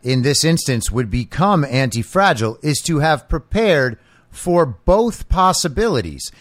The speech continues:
at any particular moment of truth. Okay? So let's talk about Mike Pence on January sixth. Mike Pence could have sent the certifications back to the states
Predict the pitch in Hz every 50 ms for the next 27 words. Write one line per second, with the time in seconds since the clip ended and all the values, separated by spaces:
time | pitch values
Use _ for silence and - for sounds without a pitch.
0 | _ _ - - 160 160 160 - 151 151 170 180 170 - 185 165 - - 156 -
1 | - 156 147 151 143 127 127 123 123 120 123 117 - 120 104 - - - - 185
2 | 113 76 - - - - - - - _ - 117 120 - 147 143 156 160 - -
3 | - - - - - - 190 165 160 156 143 143 180 220 - - - 240 226 220
4 | 214 196 185 160 151 131 123 135 135 135 - - - 139 123 113 104 - 123 107
5 | 107 101 92 117 110 110 110 101 101 101 95 92 90 - - 95 78 - - -
6 | - _ _ _ _ _ _ _ - - 101 123 156 190 220 - - - - 170
7 | 180 151 139 139 - - - - _ _ _ - - - - 226 247 269 262 226
8 | 180 196 208 180 120 95 85 71 - _ _ _ _ _ _ _ _ _ _ _
9 | _ _ _ - - - 185 190 214 202 160 175 139 - - 185 190 202 180 -
10 | 190 - - 151 139 139 127 - 156 135 113 90 73 67 113 120 143 156 - -
11 | - 185 170 180 - - - - 123 113 117 117 - -